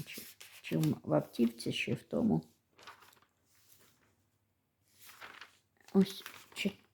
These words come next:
чотири штуки ножиців, два дев'яносто дев'ять, теж не надо. Так, штори якісь, оце штори, покривало, простирадло.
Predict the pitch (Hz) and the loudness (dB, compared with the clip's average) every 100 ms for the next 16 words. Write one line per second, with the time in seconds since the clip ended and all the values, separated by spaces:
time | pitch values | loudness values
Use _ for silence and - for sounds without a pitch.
0 | _ _ - - 202 - 180 175 165 - | _ _ -6 -2 -2 4 6 6 4 0
1 | 190 190 175 165 - 170 196 175 160 151 | -2 -2 2 0 2 4 6 6 4 2
2 | - 165 - - 156 170 160 147 143 147 | -2 -4 -4 -10 0 0 4 4 4 2
3 | 147 - 165 - 113 - - - - 175 | 0 -4 -6 -4 -4 -4 -4 -6 -6 -4
4 | 185 185 190 196 196 190 185 185 - - | -4 -2 2 4 4 2 0 -4 -8 -20
5 | _ - _ _ _ _ _ _ _ _ | _ -20 _ _ _ _ _ _ _ _
6 | _ _ _ _ _ _ _ _ _ _ | _ _ _ _ _ _ _ _ _ _
7 | _ - 302 311 294 - - - - - | _ 8 12 12 12 4 -6 -4 -4 4
8 | 302 320 311 302 285 294 285 - 285 - | 10 12 12 12 12 10 8 4 4 4
9 | 277 - - 262 254 - - 285 285 285 | 2 0 0 2 2 -2 0 4 8 8
10 | 277 262 - 220 - 214 208 196 202 247 | 8 6 6 0 4 8 10 8 8 8
11 | 269 269 269 247 240 247 240 - _ _ | 10 10 10 10 10 8 6 0 _ _
12 | _ _ _ _ _ _ _ - 208 202 | _ _ _ _ _ _ _ 2 4 4
13 | - - 196 180 170 170 175 208 247 | 0 6 8 10 8 6 6 10 10